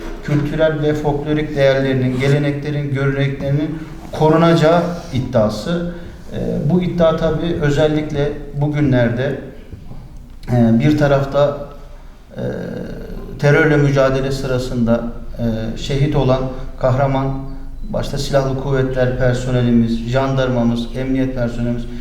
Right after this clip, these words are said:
şehit olurken bir taraftan da işte böyle etkinliklerle, e, Hıdır Elles ve kültürel etkinliklerle adeta bu dayanışmanın, birliğin, beraberliğin ve teröre karşı mücadelenin de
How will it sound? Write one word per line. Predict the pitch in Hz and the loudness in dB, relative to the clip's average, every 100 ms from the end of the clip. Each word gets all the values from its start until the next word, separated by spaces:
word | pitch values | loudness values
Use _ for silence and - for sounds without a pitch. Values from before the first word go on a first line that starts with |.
| - - | -8 -6
şehit | - 143 147 143 | 0 2 2 2
olurken | 143 151 147 139 143 - - - - | 2 2 2 0 -2 -4 -6 -6 -2
bir | 151 143 | 0 4
taraftan | 147 139 - 147 139 | 4 4 2 0 0
da | |
işte | 131 135 135 131 | -2 -4 -4 2
böyle | 143 143 143 | 4 4 2
etkinliklerle, | 127 - 151 143 139 147 156 131 120 120 - - - - 127 | 0 2 2 2 2 4 4 4 0 -2 -4 -6 -8 -8 -4
e, | 120 117 120 123 120 - - - - - - 131 | 0 0 -2 -6 -6 -6 -6 -6 -6 -6 -6 -2
Hıdır | 139 151 | 2 4
Elles | 147 135 127 120 - | 6 4 4 2 0
ve | 131 123 | 0 0
kültürel | - 135 135 139 135 | 0 -2 2 2 2
etkinliklerle | 127 - 139 131 131 147 135 117 143 - - - - | 0 0 2 2 4 4 2 2 0 -2 -4 -4 2
adeta | 151 147 143 151 156 143 139 | 4 4 2 4 4 2 0
bu | 151 156 - - - - - - - | 2 0 -4 -8 -8 -8 -8 -6 0
dayanışmanın, | 131 139 143 - - 131 127 127 135 | 4 6 4 0 -2 -2 0 -2 2
birliğin, | 151 143 135 127 123 | 2 2 2 4 4
beraberliğin | 135 117 117 135 123 120 131 - - - - - 120 | 6 6 4 4 2 0 0 -4 -6 -8 -10 -6 0
ve | 139 139 - | 0 0 0
teröre | 143 170 196 175 | 4 6 6 4
karşı | 151 135 - 139 | 2 2 -2 -2
mücadelenin | 131 135 131 143 147 156 127 | 2 2 2 0 0 0 0
de | 151 | 0